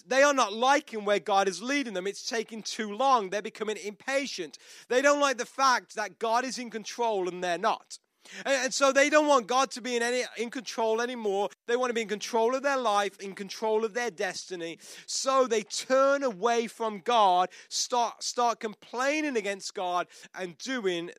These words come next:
their own thing. Now, the problem for humanity is that when we turn away from God, there is always consequence and judgment.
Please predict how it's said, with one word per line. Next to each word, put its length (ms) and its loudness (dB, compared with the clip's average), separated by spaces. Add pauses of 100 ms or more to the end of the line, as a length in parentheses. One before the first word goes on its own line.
their 400 -2
own 480 -2 (200)
thing. 420 -4 (840)
Now, 180 2
the 100 -4
problem 680 2 (100)
for 280 -2
humanity 960 -4 (400)
is 180 -6
that 220 -2
when 180 2
we 140 -8
turn 640 2
away 400 0
from 320 -6
God, 640 -2 (560)
there 180 -2
is 160 0
always 540 0
consequence 1120 -8 (340)
and 140 -12
judgment. 580 -8